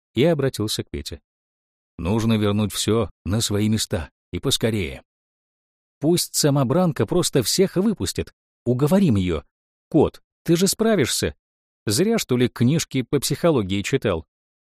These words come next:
Переполнилась, я понимаю, но ведь и совесть надо иметь, а не только личные чувства. Тогда и места у неё хватит". Петя обвёл взглядом присутствующих. "Дуб —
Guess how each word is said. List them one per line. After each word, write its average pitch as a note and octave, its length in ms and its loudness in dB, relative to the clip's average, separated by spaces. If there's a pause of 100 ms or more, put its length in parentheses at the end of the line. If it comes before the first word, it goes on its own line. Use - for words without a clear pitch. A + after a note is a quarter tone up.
(180)
Переполнилась, G#2 960 0
я G2 180 -4
понимаю, G#2+ 540 0
но G2+ 100 2
ведь A#2+ 220 -2
и A#2+ 140 0
совесть B2+ 580 -2
надо A#2 320 0
иметь, B2 300 -4 (160)
а G#2 80 0
не D#3+ 80 2
только D3+ 260 2
личные D#3 460 -2
чувства. G#2+ 480 -4 (720)
Тогда A#2 340 2
и G3 160 4
места D#3+ 460 2
у C3 60 2
неё C3 220 0
хватит". A#2+ 460 -2 (640)
Петя C3 600 0
обвёл G#2+ 400 -2
взглядом F#2+ 640 -2
присутствующих. - 800 -6 (640)
"Дуб — B2+ 480 -4